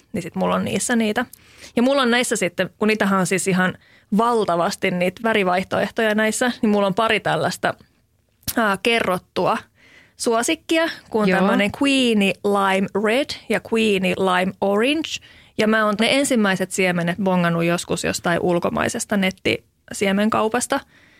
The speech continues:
Speaker 1: Ja silleen vaan, että kokeillaan näitä, että näyttää tosi kivalta. Mut sit nyt mä oon huomannut, että niitä on suomalaisissakin noissa siemenkaupoissa, niin suosittelen kyllä.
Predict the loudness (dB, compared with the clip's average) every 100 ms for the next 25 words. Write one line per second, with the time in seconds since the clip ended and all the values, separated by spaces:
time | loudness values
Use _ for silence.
0 | _ -4 -2 0 0 0 0 0 -2 -4
1 | -6 -6 -2 -2 0 -2 -2 -4 -6 -4
2 | -4 -2 -4 -4 -6 -4 -2 -2 -2 -4
3 | -6 -20 -20 _ -4 -2 0 -2 0 0
4 | 0 2 0 0 -2 -2 -4 -2 -2 -2
5 | -2 -2 -2 -4 -8 -6 -8 -8 _ -6
6 | -6 -6 -6 -8 _ _ -14 -4 -2 0
7 | -2 -4 -2 -2 -2 -2 -2 -4 _ _
8 | -4 0 0 -2 -2 -2 0 -2 -2 -2